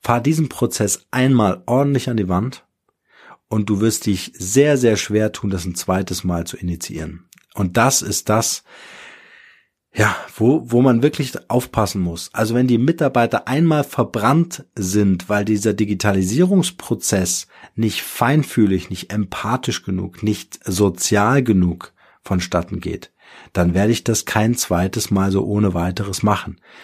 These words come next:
Es wird mich viel mehr Energie kosten, es wird mich viel mehr Zeit kosten,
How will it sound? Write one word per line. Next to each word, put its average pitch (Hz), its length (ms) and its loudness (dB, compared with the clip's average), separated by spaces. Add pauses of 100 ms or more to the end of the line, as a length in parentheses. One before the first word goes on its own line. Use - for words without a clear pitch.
(120)
Es - 120 -12
wird 92 180 -4
mich 90 160 -4
viel 165 380 2
mehr 127 160 2
Energie 101 360 -2
kosten, - 400 -8
es - 160 -8
wird - 140 -8
mich 95 180 -4
viel - 380 4
mehr 131 200 4
Zeit 104 340 -2
kosten, 95 480 -6